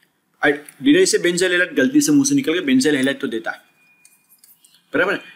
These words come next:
हेलोबेंजीन, हेलोबेंजीन का मतलब क्या हो गया? बेंजीन रिंग के डायरेक्ट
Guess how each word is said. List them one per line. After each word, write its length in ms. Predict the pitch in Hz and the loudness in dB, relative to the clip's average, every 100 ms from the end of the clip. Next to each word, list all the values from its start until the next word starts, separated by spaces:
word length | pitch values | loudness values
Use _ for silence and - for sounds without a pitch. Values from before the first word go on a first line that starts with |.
| _ - | _ -4
हेलोबेंजीन, 760 | 196 302 269 196 170 147 139 147 _ _ _ _ _ _ 196 | 0 2 2 0 0 0 0 -2 _ _ _ _ _ _ 0
हेलोबेंजीन 440 | 262 254 254 247 | 2 2 0 0
का 60 | 233 | 0
मतलब 240 | 220 220 | 0 0
क्या 120 | 214 | 2
हो 100 | 170 | 2
गया? 220 | 165 175 - - _ 131 | 2 -2 -6 -20 _ -2
बेंजीन 680 | 170 208 196 190 277 294 | 0 0 0 2 4 4
रिंग 300 | 240 226 233 | 4 0 -2
के 180 | 226 226 | 0 -2
डायरेक्ट 760 | 175 - 202 311 339 330 - | -2 -2 0 0 -2 -6 -10